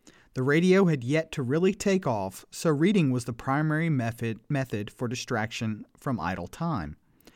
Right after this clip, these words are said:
Not only were books being produced in enormous quantities, but magazines boomed as well. For example, these made debuts in the nineteen twenties:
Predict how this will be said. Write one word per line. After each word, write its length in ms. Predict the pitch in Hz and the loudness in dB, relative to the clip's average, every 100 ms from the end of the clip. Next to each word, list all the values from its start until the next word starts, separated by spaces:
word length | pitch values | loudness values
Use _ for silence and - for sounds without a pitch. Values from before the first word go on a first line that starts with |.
| - - - | -20 -12 -4
Not 140 | 151 | 0
only 300 | 175 196 185 | 4 6 6
were 160 | 135 120 | 4 0
books 400 | 110 196 - - | 2 0 0 -4
being 260 | 143 127 | 0 0
produced 560 | 120 117 120 113 - - | 0 -2 -2 -2 -6 -6
in 100 | 143 | 0
enormous 520 | 127 120 165 185 185 - | 2 2 2 2 0 -2
quantities, 720 | - 143 117 92 90 87 - | -2 0 0 -2 -4 -6 -10
but 160 | - - | -14 -4
magazines 840 | 139 156 156 120 120 113 110 - - | 0 0 0 -2 0 0 -2 -6 -8
boomed 600 | 127 156 139 110 101 - - | -2 0 2 2 -2 -6 -4
as 180 | 120 | -4
well. 380 | 139 180 113 58 - _ _ _ _ - - _ | -2 0 0 -4 -12 _ _ _ _ -20 -20 _
For 240 | - 185 | 4 6
example, 640 | 151 180 180 - 101 113 - _ | 6 4 4 2 -2 -4 -8 _
these 600 | 135 190 190 127 117 - - | 0 4 6 4 2 -2 -4
made 260 | 151 135 127 | 0 0 2
debuts 800 | 135 131 120 185 156 92 104 - | 2 0 0 2 4 2 -2 -4
in 140 | 127 | 0
the 60 | 117 | 2
nineteen 440 | 110 98 - 120 | 0 -2 -2 -2
twenties: 640 | 117 185 147 64 - - | 0 0 0 -2 -10 -16